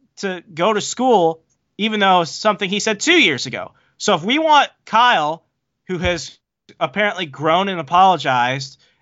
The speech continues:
after something he did two years ago, versus Ralph, who's probably still a racist. Like, he's my governor, so I, I, I have a gripe with him already. But that was forty years ago, and he apologized.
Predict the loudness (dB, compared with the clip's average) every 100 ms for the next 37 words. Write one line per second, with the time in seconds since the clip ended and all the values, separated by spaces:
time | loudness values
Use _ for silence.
0 | _ -4 -4 -4 -6 -4 -8 -8 -4 -2
1 | 0 -2 -4 -8 -8 -6 -8 -10 _ _
2 | -2 -2 0 -2 -2 2 4 4 2 -2
3 | _ _ -16 -10 0 0 0 -8 -10 -4
4 | -2 0 0 -2 -4 -10 -12 -10 -6 -2
5 | 2 2 2 -2 -4 -8 -6 -2 0 2
6 | 2 0 0 0 0 -2 -2 -2 -2 -8
7 | -10 -6 -6 -6 -10 _ -8 -6 -6 -10
8 | -16 -20 _ -6 0 2 0 -6 -6 -2
9 | -2 -2 -2 -4 -6 -4 -2 -2 -2 0
10 | -4 -2 4 6 6 2 0 0 -2 -6
11 | -14